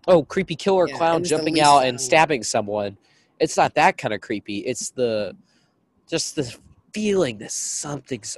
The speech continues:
Speaker 1: off, something's not right. And it, when
Speaker 2: Right.
Speaker 1: Wanda gave birth, the, like, scream that she had that was, like, demonic sounding, it was like, "Oh, man, what is even happening? Like, this is nuts."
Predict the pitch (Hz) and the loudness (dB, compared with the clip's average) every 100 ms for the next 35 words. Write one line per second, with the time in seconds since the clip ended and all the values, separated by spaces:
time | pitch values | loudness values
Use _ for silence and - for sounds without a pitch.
0 | - 120 107 - 131 110 147 117 - 123 | -4 -4 -4 -8 -10 -8 -8 -10 -10 -6
1 | 120 123 104 117 113 107 _ - _ - | -4 -4 -4 -2 -2 -4 _ -20 _ -12
2 | 135 139 - _ _ - _ _ 160 170 | -6 -4 -6 _ _ -20 _ _ -6 -6
3 | 147 160 165 160 135 131 147 135 - 139 | -2 -2 -2 -4 -6 -4 -4 -4 -2 2
4 | 139 113 - - 120 - 123 - - - | 2 0 -8 -10 -8 -6 -8 -8 -8 -8
5 | - - 120 143 143 127 113 131 120 113 | -10 -12 -12 -8 -8 -6 -6 -6 -8 -8
6 | 117 113 117 - - 104 104 104 104 117 | -10 -10 -10 -10 -10 -10 -12 -16 -8 -6
7 | 113 104 - - 101 104 98 98 98 - | -6 -8 -8 -6 -6 -6 -10 -14 -16 -10
8 | 104 101 _ _ - 156 107 110 - - | -8 -8 _ _ -4 -2 -2 -6 -14 -20
9 | - 143 127 104 104 - - 113 139 - | -6 -2 -2 -4 -10 -12 -6 0 0 0
10 | 101 107 - - 101 - 147 - 98 - | -8 -14 -16 -14 -14 -10 -10 -10 -16 -20
11 | 82 117 123 - - - - - | -12 -6 -6 -8 -14 -12 -12 -14